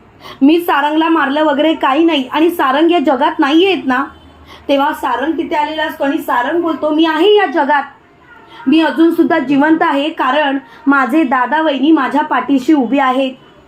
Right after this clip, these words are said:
तू कितीही प्रयत्न केलास ना तरी सुद्धा तू माझं आयुष्य उद्ध्वस्त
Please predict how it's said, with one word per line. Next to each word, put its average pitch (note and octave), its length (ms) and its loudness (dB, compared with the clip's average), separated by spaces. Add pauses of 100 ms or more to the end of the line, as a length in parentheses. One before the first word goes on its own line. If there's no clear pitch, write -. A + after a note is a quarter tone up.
(560)
तू F4+ 100 4
कितीही F4 460 2
प्रयत्न E4+ 400 0
केलास E4 380 -2
ना D4+ 220 0
तरी D4+ 200 -2
सुद्धा D4+ 300 0
तू D4+ 300 2
माझं C#4+ 380 0
आयुष्य D4+ 320 -2
उद्ध्वस्त C#4 480 0